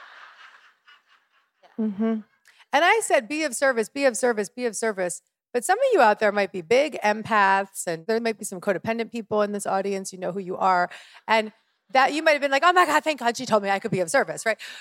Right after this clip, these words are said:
But that's actually sometimes not the best advice. When I speak of being of service, I want you to genuinely allow that service to come through you. But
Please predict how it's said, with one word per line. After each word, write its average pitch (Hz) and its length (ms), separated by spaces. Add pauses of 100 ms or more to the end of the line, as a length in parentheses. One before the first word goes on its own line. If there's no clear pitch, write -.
But 277 180 (500)
that's 330 280
actually 339 360
sometimes 240 520
not 214 240
the 247 60
best 349 260
advice. 262 440 (240)
When 285 180
I 302 200
speak - 320
of 269 140
being 254 200
of 208 80
service, 392 320
I 226 80
want 233 260
you 247 60
to - 480 (160)
genuinely 240 600
allow 214 380
that 196 220
service 190 360
to 196 100
come 180 260
through 285 160
you. 226 200
But 185 220